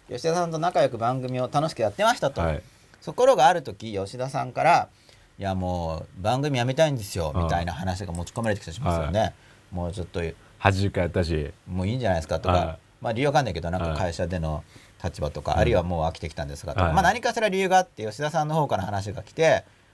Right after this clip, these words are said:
Speaker 1: 「やめたいんですよ」って言われたとするじゃないですか。
Speaker 2: はい。
Speaker 1: で、「あ、そうですか。
Speaker 2: うん。
Speaker 1: わかりました」って僕が言ったとしますよね。
Speaker 2: はい。
Speaker 1: そしたら今度会った時に、吉田さんの方から、「なんで吉永さん番組やめるって言い始めたんですか？」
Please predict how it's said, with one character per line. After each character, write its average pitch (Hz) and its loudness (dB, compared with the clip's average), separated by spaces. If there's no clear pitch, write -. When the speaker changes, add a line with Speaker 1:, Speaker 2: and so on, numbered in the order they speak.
Speaker 1:
「や 107 -2
め 139 0
た 190 2
い 160 -2
ん 127 -4
で 101 -2
す - -6
よ」 82 -2
っ - -4
て 107 -8
言 - 4
わ 127 6
れ 139 4
た 135 -4
と 131 -6
す 131 -2
る 110 -2
じ 90 -4
ゃ 80 -2
な 60 -8
い - -14
で - -16
す 85 -2
か。 80 0
Speaker 2:
は 73 -4
い。 92 -8
Speaker 1:
で、 147 0
「あ、 90 -8
そ 107 -4
う - 2
で 85 -4
す - -14
か。 78 0
Speaker 2:
う 85 -8
ん。 73 -6
Speaker 1:
わ 92 -6
か 113 4
り 123 2
ま 127 4
し - -4
た」 78 -4
っ - -12
て - -16
僕 139 0
が 107 -2
言 101 0
っ - -8
た 87 -6
と 80 -10
し 85 -10
ま 76 -10
す 82 -2
よ 80 2
ね。 78 -6
Speaker 2:
は 67 -10
い。 - -20
Speaker 1:
そ 165 -6
し - -8
た 269 2
ら 160 6
今 208 -4
度 120 0
会 113 2
っ - -12
た 87 -8
時 80 -14
に、 90 -4
吉 95 -4
田 131 2
さ 135 2
ん 123 -2
の 120 -4
方 110 -4
か - -14
ら、 80 -2
「な 147 -2
ん - -4
で 196 0
吉 120 -2
永 92 4
さ 90 -6
ん 87 -2
番 95 0
組 92 -2
や 95 0
め 101 2
る 98 2
っ - -4
て - -8
言 82 -2
い 76 -4
始 87 -2
め 85 -4
た - -12
ん 65 -12
で 60 -14
す - -16
か？」 - -16